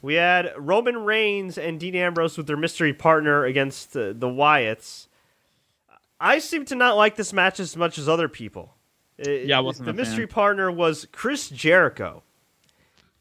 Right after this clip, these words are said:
Speaker 1: And I didn't mind Jericho.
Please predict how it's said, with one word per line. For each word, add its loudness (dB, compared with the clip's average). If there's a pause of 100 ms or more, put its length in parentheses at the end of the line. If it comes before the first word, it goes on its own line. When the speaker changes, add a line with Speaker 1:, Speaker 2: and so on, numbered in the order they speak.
(140)
Speaker 1:
And 2
I 4
didn't -2
mind 2
Jericho. 0